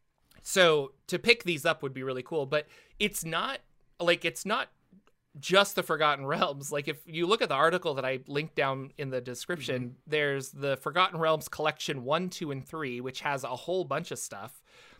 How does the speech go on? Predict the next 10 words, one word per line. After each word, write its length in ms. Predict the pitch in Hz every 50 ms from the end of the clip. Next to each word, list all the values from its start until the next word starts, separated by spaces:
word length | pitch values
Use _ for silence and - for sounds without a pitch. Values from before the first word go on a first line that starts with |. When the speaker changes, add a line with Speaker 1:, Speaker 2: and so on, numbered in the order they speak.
| _ _ _ _ _ -
Speaker 1:
Um, 320 | 147 139 139 131 123 127
specifically 920 | - - - - 147 - - 214 240 262 - 175 170 160 151 147 147 - -
in 220 | 151 151 156 147 139
Collection 420 | - - 170 160 - - 147 131
three, 260 | - - 160 175 180
there's 240 | 156 151 139 131 127
a 60 | 135
Menzo 360 | 123 127 143 160 165 147 151 131
Berenzin 560 | - 123 120 123 139 165 180 156 135 123 123
adventure. 600 | 117 107 107 107 107 107 - - 101 95 131 139